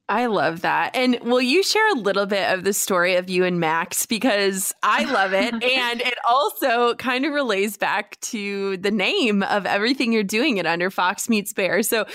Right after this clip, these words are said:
Speaker 1: share a little bit of your story, 'cause I know I've fallen in love with the two of you. So let our listeners do the same.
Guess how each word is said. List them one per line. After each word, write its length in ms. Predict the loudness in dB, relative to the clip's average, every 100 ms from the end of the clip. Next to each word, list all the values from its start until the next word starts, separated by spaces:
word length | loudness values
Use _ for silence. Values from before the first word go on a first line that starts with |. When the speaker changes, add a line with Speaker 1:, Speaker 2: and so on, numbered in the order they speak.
| -12 -6
Speaker 1:
share 260 | -2 0
a 60 | 2
little 220 | 0 0
bit 100 | -2
of 100 | 0
your 120 | 0
story, 340 | 0 0 0 2
'cause 140 | 0
I 160 | 0 0
know 140 | 2
I've 160 | 0 0
fallen 320 | 0 0 0
in 60 | 0
love 140 | 0
with 120 | -2
the 80 | -4
two 240 | -4 -4 -2
of 80 |
you. 180 | -2 -2
So 520 | 0 0 2 2 0 _
let 260 | -2 0 2
our 140 | 0
listeners 540 | 2 0 0 -2 -2 -2
do 160 | -4
the 100 | -2
same. 480 | -2 -2 -2 0 -2